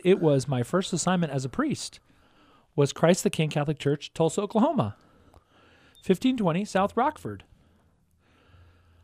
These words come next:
Uh, and that was really, for me, kind of an intro-, the first introduction to, like, wow, there's this solemnity that we celebrate every year, which, which marks the end of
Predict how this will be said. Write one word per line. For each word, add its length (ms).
Uh, 760
and 160
that 160
was 160
really, 320
for 160
me, 180
kind 180
of 60
an 80
intro-, 280
the 120
first 300
introduction 640
to, 200
like, 240
wow, 460
there's 240
this 460
solemnity 720
that 120
we 80
celebrate 500
every 200
year, 360
which, 220
which 200
marks 320
the 280
end 640
of 460